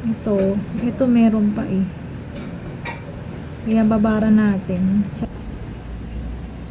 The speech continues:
May nakadikit na mga pagkain. So, paano sila nakakahinga? Sa bibig na lang.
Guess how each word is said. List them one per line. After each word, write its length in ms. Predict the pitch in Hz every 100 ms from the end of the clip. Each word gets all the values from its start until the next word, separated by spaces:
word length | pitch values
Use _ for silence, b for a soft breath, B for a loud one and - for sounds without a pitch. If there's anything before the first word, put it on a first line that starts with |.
| - - - - - - - - - - - - - - - - - - - - -
May 80 | 254
nakadikit 520 | 277 277 262 285 -
na 80 | 269
mga 220 | 277 262 262
pagkain. 880 | 254 247 262 233 247 254 226 226 226
So, 80 | -
paano 280 | - 302 311
sila 240 | 311 285 269
nakakahinga? 640 | 254 254 240 240 226 269
Sa 160 | 269 226
bibig 280 | 226 220
na 200 | 208 220
lang. 400 | 220 247 226 220